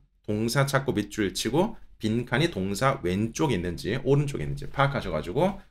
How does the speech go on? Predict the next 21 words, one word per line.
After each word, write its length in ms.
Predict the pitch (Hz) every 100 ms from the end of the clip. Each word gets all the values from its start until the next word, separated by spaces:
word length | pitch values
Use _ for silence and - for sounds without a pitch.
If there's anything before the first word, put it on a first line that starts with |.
| -
수식어, 600 | - 85 143 101 65 - -
괄호 380 | 113 117 -
정리하면서 880 | - 92 107 117 190 185 95 117 120 _ _ _ -
정확하게 540 | - 117 - 101 110
위치를 360 | 87 82 - 87
파악해서 320 | - 107 82
문제 240 | 90 78 85
풀어보십시오. 500 | 101 - 71 - - _ _ _
자, 140 | - 95
지금부터 460 | 107 95 - 127
한 260 | 151 98 -
삼 240 | - 131 135
분 120 | 107
드리겠습니다. 600 | 87 92 - - - - - _ _ _ _ _ - _ - - - - - - - - - - - _ _ _ _ _ _ _ _ _ _ _ _ _ _ _
자, 140 | - 120
가보겠습니다, 500 | 135 160 147 131 107
여러분들. 680 | 104 104 95 92 131 214 - _ _ _ _ _ _
일 120 | 139 160
번, 260 | 110 69 - _ - 98
The 140 | 170
Explorer, 680 | 175 - 131 135 180 214